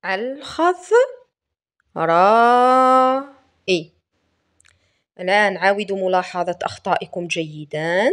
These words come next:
سوف أقوم بإملاء ثاني سريع، يعني لاستعادة الأخطاء. بالنسبة للكلمات لدينا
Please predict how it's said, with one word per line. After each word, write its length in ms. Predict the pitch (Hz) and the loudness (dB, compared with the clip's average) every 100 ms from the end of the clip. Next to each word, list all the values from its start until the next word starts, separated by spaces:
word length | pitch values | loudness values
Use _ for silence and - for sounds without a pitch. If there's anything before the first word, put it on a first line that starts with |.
| - _ _ _ _ | -4 _ _ _ _
سوف 340 | - 220 214 | -8 -6 0
أقوم 440 | 208 196 - 202 190 | 2 2 0 -2 -2
بإملاء 560 | 180 202 190 196 185 | -6 -4 0 2 0
ثاني 460 | - - 202 254 370 | -2 -2 0 2 0
سريع، 600 | - 370 359 285 160 143 _ _ - | 0 0 2 2 0 -4 _ _ -20
يعني 640 | 160 156 160 190 269 - _ _ _ _ _ - | -16 -8 -2 0 -2 -4 _ _ _ _ _ -6
لاستعادة 1300 | 180 214 254 240 _ - - - 170 147 175 208 285 | -2 0 -2 -4 _ -12 -10 -2 2 6 6 4 0
الأخطاء. 540 | 311 - - 247 - _ _ _ _ _ _ _ _ _ _ _ _ _ _ _ _ _ - | -6 -8 -2 -2 -2 _ _ _ _ _ _ _ _ _ _ _ _ _ _ _ _ _ 2
بالنسبة 60 | |
للكلمات 640 | 285 285 330 349 330 - 196 | 2 2 0 2 2 2 0
لدينا 400 | 208 220 151 | 0 0 -2